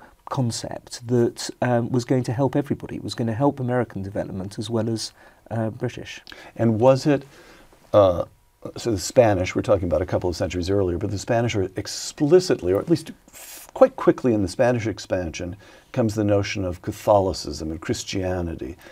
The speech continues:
Speaker 2: Th-, that's not present in the same way in the British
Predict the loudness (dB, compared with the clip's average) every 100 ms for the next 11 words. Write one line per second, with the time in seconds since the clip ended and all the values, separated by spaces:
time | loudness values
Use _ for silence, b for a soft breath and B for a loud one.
0 | B B B -4 2 2 4 0 0 -6
1 | -10 0 2 4 4 4 2 2 4 4
2 | 4 4 2 4 2 0 -6